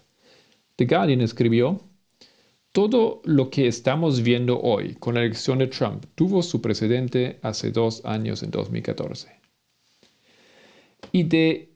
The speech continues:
lo que se hablaba es del Gamergate en dos mil catorce.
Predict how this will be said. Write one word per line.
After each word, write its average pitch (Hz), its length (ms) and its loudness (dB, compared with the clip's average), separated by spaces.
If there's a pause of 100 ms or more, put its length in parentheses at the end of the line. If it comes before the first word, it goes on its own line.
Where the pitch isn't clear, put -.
(440)
lo 156 200 2
que 214 180 0
se 185 160 2
hablaba 135 680 2
es 135 260 0
del 131 240 2
Gamergate 139 840 -2 (220)
en 147 80 -8
dos 110 200 -4
mil - 100 -6
catorce. - 680 -10